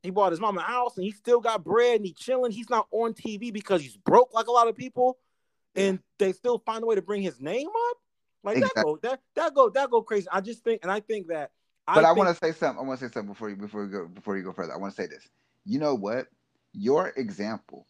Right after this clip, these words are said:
Speaker 2: is more closer to Len Bias than it is Kwame Brown.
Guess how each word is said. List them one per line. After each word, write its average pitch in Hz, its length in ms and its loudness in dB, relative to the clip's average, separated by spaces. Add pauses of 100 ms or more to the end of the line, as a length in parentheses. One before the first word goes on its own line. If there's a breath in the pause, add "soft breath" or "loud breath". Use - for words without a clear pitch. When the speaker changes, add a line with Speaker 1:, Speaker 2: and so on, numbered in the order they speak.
(160)
Speaker 2:
is 90 160 -14
more 135 300 2
closer 123 580 -6
to 101 100 -12
Len 117 360 -4
Bias 95 400 -2
than 98 180 -6
it 104 160 -4
is 95 180 -6
Kwame 92 400 -4
Brown. 82 260 -8